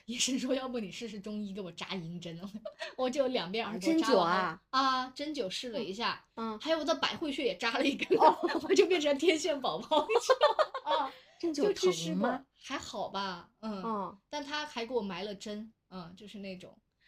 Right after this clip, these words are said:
Speaker 1: 嗯，效果可能有吧，但是我是到三周之后，相当于他是自己慢慢自愈的。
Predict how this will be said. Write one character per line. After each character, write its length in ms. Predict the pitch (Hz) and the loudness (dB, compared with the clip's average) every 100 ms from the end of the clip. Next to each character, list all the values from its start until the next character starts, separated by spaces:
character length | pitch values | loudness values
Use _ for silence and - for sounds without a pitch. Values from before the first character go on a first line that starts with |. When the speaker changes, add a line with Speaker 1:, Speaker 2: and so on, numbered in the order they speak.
| _ _ _ _ - | _ _ _ _ -10
Speaker 1:
嗯， 300 | 226 208 202 | -6 -4 -4
效 280 | 196 403 311 | -2 2 2
果 240 | 220 170 165 | 2 -2 -2
可 180 | - 180 | -8 -6
能 220 | 196 285 | -4 0
有 200 | 233 - | 2 2
吧， 360 | 202 185 156 220 | 0 0 -2 -4
但 180 | 285 | -6
是 360 | 285 - 285 220 | -6 -8 -6 -6
我 180 | 185 170 | -6 -6
是 180 | 220 247 | -8 -6
到 160 | 247 | -6
三 240 | 233 247 240 | -4 -6 -4
周 220 | 240 240 | -4 -4
之 180 | 240 254 | -6 -10
后， 200 | 254 220 | -8 -10
相 180 | 226 | -8
当 160 | 226 233 | -8 -8
于 60 | 220 | -10
他 160 | 226 | -10
是 100 | 226 | -10
自 160 | 208 220 | -12 -14
己 100 | 156 | -12
慢 200 | 190 202 | -10 -10
慢 180 | 190 185 | -10 -10
自 240 | 214 202 | -8 -8
愈 220 | 214 202 | -6 -8
的。 200 | 175 147 | -8 -12